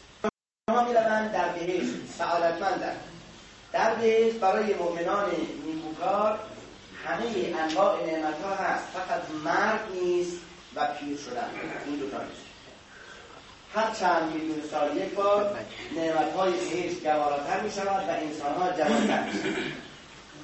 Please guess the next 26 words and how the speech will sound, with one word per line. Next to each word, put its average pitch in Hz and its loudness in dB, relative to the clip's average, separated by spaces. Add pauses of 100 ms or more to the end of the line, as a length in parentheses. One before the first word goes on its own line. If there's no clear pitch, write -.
(140)
پایانی 233 4
برای 180 6
اون 202 2
نیست، - -6 (840)
هیچ 262 -4
پایانی 320 4
وجود 320 -4
نداره. - -8 (1600)
در - 4
مقابل 233 4 (160)
تبهکاران 208 2
هوسبازی 202 2
که 175 -10
می‌گفتن 185 -2
این 170 -8
همه 156 -6
خرافات، 147 -4
این 165 -6
افسانه 151 -6
است، 170 -4
کسی 165 -10
از 151 -6
دنیا 160 -2
نباید 180 0 (100)
خبر 156 -2
بیاره، 147 -4